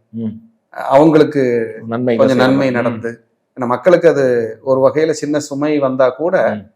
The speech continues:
Speaker 2: ஆனா விவசாயிகள் நல்லா இருப்பாங்க.
Speaker 1: கண்டிப்பா.
Speaker 2: ஏன்னா, அவங்க காலையில ரெண்டு மணிக்கு எந்திரிச்சு பால் கறந்து மக்களுக்கு கொண்டு போய் வீடு வீடா விநியோகம் பண்ணி எத்தனை கஷ்டப்படுறாங்க. So, அவங்களுக்கு இது ஒரு விமோச்சன காலமாக இருக்கும். அதே போல விவசாயிகளுக்கு விவசாயம் மழை பெஞ்சு நல்ல செழிப்படையும்.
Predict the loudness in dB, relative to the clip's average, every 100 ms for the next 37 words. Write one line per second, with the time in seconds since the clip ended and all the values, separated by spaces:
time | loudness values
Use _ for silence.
0 | _ _ -8 -4 -4 0 0 2 2 2
1 | 0 -2 -6 -8 -12 -20 -14 -12 -12 -14
2 | -8 -2 2 2 2 0 2 4 4 4
3 | 0 -2 -4 -6 -6 -6 -6 -10 -8 -6
4 | -2 0 0 -4 -6 -6 -10 -10 _ _
5 | _ _ -6 -4 -2 -2 -4 -2 0 -2
6 | -2 -2 -2 -2 -4 -4 -4 -6 -6 -10
7 | -10 -10 -4 0 0 0 -4 -6 -8 -12
8 | _ _ _ _ _ -4 0 2 0 -2
9 | -4 -6 -6 -8 -8 -6 -6 -8 -6 -6
10 | -8 -14 -16 -20 _ -20 _ _ -2 0
11 | 2 2 0 0 -2 0 0 -2 -6 -6
12 | -4 -4 -2 -2 0 -2 -2 0 0 0
13 | -4 -6 -10 -10 -6 -6 -4 -6 -10 -18
14 | _